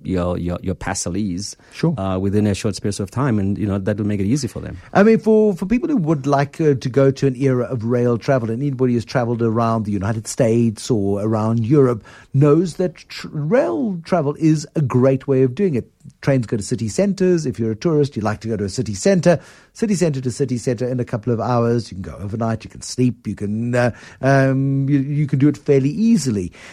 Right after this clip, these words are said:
Speaker 2: Are we going to get to a stage in South Africa where we will have a viable passenger, national passenger rail system?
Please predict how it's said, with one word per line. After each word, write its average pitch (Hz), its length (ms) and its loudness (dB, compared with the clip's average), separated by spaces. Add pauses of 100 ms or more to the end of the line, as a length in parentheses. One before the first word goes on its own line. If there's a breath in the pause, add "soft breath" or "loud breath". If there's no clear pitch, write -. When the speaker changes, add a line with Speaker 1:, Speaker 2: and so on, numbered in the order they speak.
(400 loud breath)
Speaker 2:
Are 214 300 2
we 190 300 2
going 139 420 2
to 131 100 -4
get 117 240 -2
to 117 140 -4
a 107 40 -2
stage 101 340 -4
in 104 100 -4
South 98 240 -4
Africa 107 360 -2
where 110 220 2
we 110 140 0
will 104 180 0
have 101 640 -4 (200)
a 117 640 -2
viable 127 760 2 (140)
passenger, 131 720 0 (240 soft breath)
national 127 420 0
passenger 123 400 -2
rail 123 180 2
system? 226 400 -10